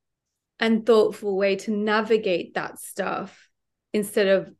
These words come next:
a reactory way where you then might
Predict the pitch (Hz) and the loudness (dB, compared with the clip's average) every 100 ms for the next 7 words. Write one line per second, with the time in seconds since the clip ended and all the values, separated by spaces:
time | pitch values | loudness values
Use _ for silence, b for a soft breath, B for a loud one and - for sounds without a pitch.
0 | _ - 208 208 202 180 - - 196 185 | _ -4 2 4 4 2 -10 -8 -4 -2
1 | 175 180 175 175 180 180 185 185 175 180 | 0 -2 -2 -4 -4 -2 -4 -2 -4 -4
2 | 180 160 - | -6 -6 -10